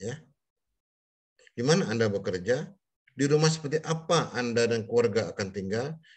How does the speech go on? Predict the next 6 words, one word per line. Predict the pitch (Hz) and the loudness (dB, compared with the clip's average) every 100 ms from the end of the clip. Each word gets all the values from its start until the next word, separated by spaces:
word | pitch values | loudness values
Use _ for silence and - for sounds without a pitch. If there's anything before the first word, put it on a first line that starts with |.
| - | -4
Di | 131 151 | 0 2
mana | 202 202 | 2 0
anak-anak | 113 117 101 113 110 90 | -2 -2 -2 -2 -2 -4
Anda | 110 107 | -2 -2
sekolah? | - - 95 104 160 160 - - - _ _ _ _ _ _ _ _ _ - | -2 -2 -2 -2 -4 -10 -16 -16 -18 _ _ _ _ _ _ _ _ _ -10
Ya. | 107 160 | -8 -8